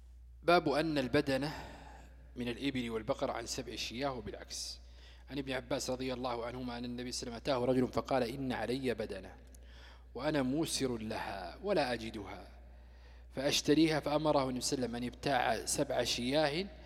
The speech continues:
فيذبحهن. رواه أحمد وابن ماجه، والحديث فيه، فيه مقال. ثم ذكر حديث جابر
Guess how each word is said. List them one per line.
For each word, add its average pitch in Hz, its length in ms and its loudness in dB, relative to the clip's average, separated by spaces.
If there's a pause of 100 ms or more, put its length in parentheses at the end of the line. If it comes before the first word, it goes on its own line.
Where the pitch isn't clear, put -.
(360)
فيذبحهن. 139 720 2
رواه 120 420 6
أحمد 123 300 -4
وابن 110 260 -6
ماجه، 110 400 -6
والحديث 143 400 -4
فيه، 117 420 -6 (480)
فيه 127 180 0
مقال. 107 380 -2 (300)
ثم 160 160 2
ذكر 180 260 8
حديث 147 340 0
جابر 151 460 8